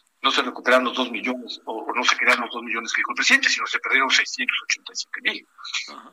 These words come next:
Speaker 1: eh, en todo el año. Entonces, sí, yo creo que las condiciones, con todas las políticas que están haciendo,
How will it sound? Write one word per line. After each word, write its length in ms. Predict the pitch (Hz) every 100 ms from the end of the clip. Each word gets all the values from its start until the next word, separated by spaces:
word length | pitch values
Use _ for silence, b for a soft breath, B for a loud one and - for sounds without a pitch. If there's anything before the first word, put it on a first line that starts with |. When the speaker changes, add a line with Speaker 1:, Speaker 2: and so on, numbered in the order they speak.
| -
Speaker 1:
eh, 200 | 104 101
en 100 | -
todo 180 | 117 113
el 100 | 127
año. 220 | 175 -
Entonces, 420 | - - - - - B B
sí, 380 | - 175 175 170
yo 180 | 147 202
creo 340 | 190 160 180 160
que 140 | -
las 220 | 123 -
condiciones, 760 | - 123 117 - 160 160 165 - B B
con 200 | - 135
todas 200 | 170 240
las 140 | 233 -
políticas 640 | - 254 311 254 - -
que 100 | -
están 380 | - - 127 131
haciendo, 580 | 123 127 117 120 107